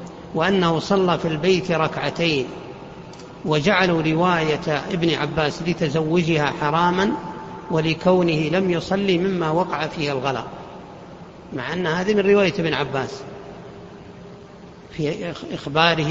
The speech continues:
أن النبي صلى الله عليه وسلم تزوجها وهو حرام أي محرم، وأنه لم يصلي، أن هذا مما غلط فيه.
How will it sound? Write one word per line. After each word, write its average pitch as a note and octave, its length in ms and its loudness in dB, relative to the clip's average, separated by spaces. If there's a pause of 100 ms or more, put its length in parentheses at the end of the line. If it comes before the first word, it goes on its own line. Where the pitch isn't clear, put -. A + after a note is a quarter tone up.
(160)
أن E3+ 160 2
النبي D#3 260 0
صلى D#3 140 -6
الله - 120 -4
عليه E3+ 120 0
وسلم D3 220 -4
تزوجها E3 720 0 (200)
وهو D#3 300 2
حرام E3+ 480 0
أي D#3 160 -2
محرم، F3+ 440 2 (560)
وأنه E3+ 380 4
لم F#3 180 4
يصلي، F3+ 560 2
أن E3+ 140 0
هذا D#3 360 2
مما E3+ 480 2 (840)
غلط E3+ 440 4
فيه. C3 300 -2